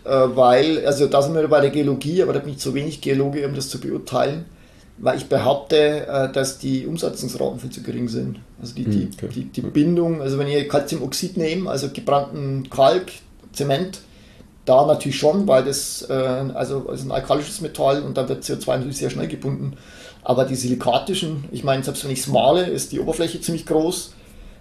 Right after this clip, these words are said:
Speaker 1: ähm, bis sich Gesteinsmehl da auflöst und das C O zwei gebunden hat. Das wird viel zu lang dauern. Und auch da brauche ich natürlich gigantische Mengen, ne? Also es ist ja nicht damit getan, dass ich da ein bisschen Gesteinsmehl auf dem Acker streue, sondern ich brauche auch hier wieder
Speaker 2: Ja.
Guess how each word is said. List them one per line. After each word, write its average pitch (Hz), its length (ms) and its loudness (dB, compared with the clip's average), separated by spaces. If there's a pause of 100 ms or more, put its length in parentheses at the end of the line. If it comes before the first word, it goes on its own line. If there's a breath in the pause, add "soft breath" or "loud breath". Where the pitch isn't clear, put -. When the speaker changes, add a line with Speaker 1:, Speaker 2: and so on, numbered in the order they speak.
(100)
Speaker 1:
ähm, 135 520 2
bis 139 160 -4
sich 143 160 -6
Gesteinsmehl 143 580 -2
da 139 120 6
auflöst 151 400 0
und 135 120 -8
das 139 140 -8
C - 80 -4
O 135 40 2
zwei 135 180 0
gebunden 139 400 -4
hat. 135 180 -8
Das - 220 -12
wird 127 160 -12
viel - 120 -18
zu 139 100 -4
lang 127 120 -2
dauern. 123 300 0
Und 135 180 -6
auch 139 140 -2
da - 120 4 (220)
brauche 151 140 6
ich 151 40 -2
natürlich 143 260 -6
gigantische 143 420 -6
Mengen, 143 320 -4
ne? 139 100 -6 (100)
Also 139 180 -10
es 139 80 -10
ist - 40 -10
ja 151 80 -6
nicht 151 180 -6
damit 151 200 -4
getan, 151 300 -2
dass 147 140 -4
ich 143 80 -2
da 151 120 0
ein - 80 -4
bisschen 139 420 -4 (300 loud breath)
Gesteinsmehl 165 560 0
auf 165 80 2
dem 165 100 -4
Acker 165 220 -2
streue, 156 360 2
sondern 143 560 -6
ich - 120 -18
brauche - 260 -8
auch - 140 -8
hier 139 180 -4
wieder 170 280 -2 (1120 soft breath)
Speaker 2:
Ja. 135 80 -6